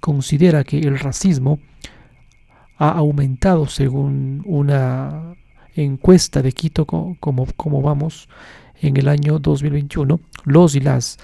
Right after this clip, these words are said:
afrodescendientes aún somos vistos como foráneos, a pesar de que la Constitución de la República del Ecuador garantiza el derecho a acceder y disfrutar de los espacios públicos. La falta de acceso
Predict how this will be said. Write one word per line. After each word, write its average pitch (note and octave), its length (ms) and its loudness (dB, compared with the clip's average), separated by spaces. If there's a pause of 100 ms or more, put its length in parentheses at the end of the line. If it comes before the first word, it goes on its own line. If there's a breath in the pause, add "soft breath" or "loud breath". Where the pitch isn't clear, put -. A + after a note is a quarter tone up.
(260 loud breath)
afrodescendientes D3 1080 0
aún C#3+ 500 0
somos D3 440 0
vistos D3+ 440 -2
como C#3+ 400 2 (760 loud breath)
foráneos, C#3+ 640 0
a D3+ 60 -4
pesar E3 460 0 (380 loud breath)
de C#3 180 2
que D3 320 2
la C3+ 180 0
Constitución D#3 720 -4
de C#3+ 80 -2
la C#3 180 -2
República D3 440 -4
del C3+ 100 0
Ecuador D3 400 -2 (320 loud breath)
garantiza C#3+ 680 2
el D#3+ 160 -2
derecho E3 480 0 (1080 loud breath)
a E3 100 2
acceder C#3 680 0
y D#3+ 120 0
disfrutar C#3 600 0
de C#3+ 140 2
los C3 140 0
espacios C3+ 480 -2
públicos. D3+ 640 -2 (460 loud breath)
La C3+ 100 -2
falta C3 320 0
de C3+ 80 2
acceso C3+ 460 -2